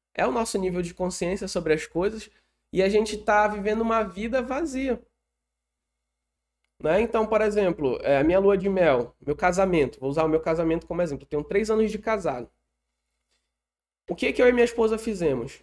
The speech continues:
Nós fizemos tipo um coquetel numa pizzaria boa aqui de Manaus. A gente re-, reservou o local, fez um rodízio, levamos os amigos mais próximos e os familiares. E ao invés da gente fazer uma festa luxuosa,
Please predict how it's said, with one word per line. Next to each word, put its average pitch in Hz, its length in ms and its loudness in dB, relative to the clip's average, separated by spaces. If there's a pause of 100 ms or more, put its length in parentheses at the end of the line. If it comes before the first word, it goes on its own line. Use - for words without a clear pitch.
Nós 180 160 -2
fizemos 220 460 -2
tipo 240 240 -6
um 269 120 -2
coquetel 247 640 -2
numa 311 220 0
pizzaria 190 520 0
boa 165 500 4
aqui 156 240 -10
de 151 60 -10
Manaus. 165 680 -2 (680)
A 135 60 -12
gente 151 340 -8 (280)
re-, - 400 -10
reservou 180 640 2
o 214 40 4
local, 208 460 2
fez 202 300 0
um 208 80 0
rodízio, 208 640 -4
levamos 180 400 -2
os 180 180 -4
amigos 202 340 -2
mais 214 220 -2
próximos 220 560 -4
e 220 40 -6
os 208 100 -8
familiares. 196 760 -4 (960)
E 220 80 4
ao 240 80 6
invés 233 240 2
da 277 60 -2
gente 269 220 -2
fazer 226 240 0
uma 214 180 2
festa 190 380 0
luxuosa, 214 880 2